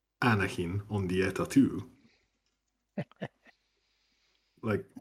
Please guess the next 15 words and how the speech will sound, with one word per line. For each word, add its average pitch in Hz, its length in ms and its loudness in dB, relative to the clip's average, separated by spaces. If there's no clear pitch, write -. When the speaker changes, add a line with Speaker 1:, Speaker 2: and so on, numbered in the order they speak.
Speaker 1:
the 127 140 8
cannon 247 380 12
slot 123 320 10
was 110 160 6
already 101 280 6
taken 95 260 2
away. 92 380 4
I 127 420 10
do 117 220 8
not 110 340 8
a 104 60 4
hundred 104 400 2
percent 92 400 0
agree 90 400 2
with 92 360 4